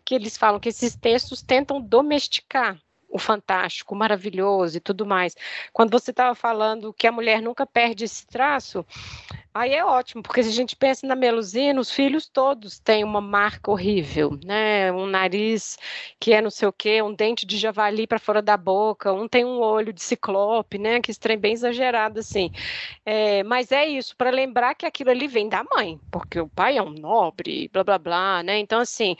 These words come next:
o aspecto negativo, animalesco, é sempre o feminino. E isso não tem como escapar dele, gente, não tem, não. Isso aí é uma coisa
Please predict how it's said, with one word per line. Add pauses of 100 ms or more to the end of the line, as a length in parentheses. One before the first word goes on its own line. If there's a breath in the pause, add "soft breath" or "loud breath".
(440 loud breath)
o
aspecto
negativo,
animalesco,
é
sempre
o
feminino.
E
isso
não
tem
como
escapar
dele,
gente,
não
tem,
não.
Isso
aí
é
uma
coisa